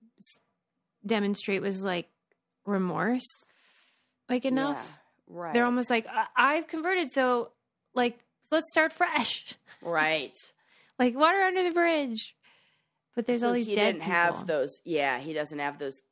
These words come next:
Speaker 2: carryover feelings of,
Speaker 1: Yeah.
Speaker 2: you know, and I still feel guilty for shit I've done that's not even close to murder from
Speaker 1: Yeah.
Speaker 2: many, many years ago. So what does that kinda tell you about where they're
Speaker 1: Yeah.
Speaker 2: middle points?
Speaker 1: And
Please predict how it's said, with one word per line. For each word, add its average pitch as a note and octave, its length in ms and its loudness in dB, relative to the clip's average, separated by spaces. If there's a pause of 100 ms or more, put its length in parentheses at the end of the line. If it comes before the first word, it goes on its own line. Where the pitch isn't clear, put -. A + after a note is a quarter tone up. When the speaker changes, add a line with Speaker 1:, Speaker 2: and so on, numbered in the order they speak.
Speaker 2:
carryover C#3 560 -4
feelings - 540 -14 (280)
of, C3 200 -12 (480)
Speaker 1:
Yeah. E3+ 280 -4
Speaker 2:
you D#3+ 80 -6
know, C3 260 -4
and F3 120 0
I F#3+ 140 2
still G3 320 -2
feel E3 220 -2
guilty C3 340 -4
for C3+ 140 -12
shit C3 220 -6
I've B2 160 -4
done B2 200 -4
that's B2 200 -10
not D#3 180 0
even D3 180 -8
close C4+ 480 0
to B3+ 120 2
murder G3+ 640 2 (280)
from G3+ 240 4
Speaker 1:
Yeah. F#3 360 2
Speaker 2:
many, E3 240 0
many D3+ 240 -2
years D3 240 -2
ago. C#3 240 -4
So C3+ 200 -4
what D#3+ 180 -4
does E3 160 -4
that E3 300 -4
kinda C3 280 -8
tell A#2+ 300 -8
you F#2+ 160 -8
about A#2+ 360 -6
where C#3 240 -4
they're B2+ 440 -8 (760)
Speaker 1:
Yeah. G#3+ 300 2
Speaker 2:
middle C3+ 480 -4 (680)
points? C3 340 -6
Speaker 1:
And A3+ 440 0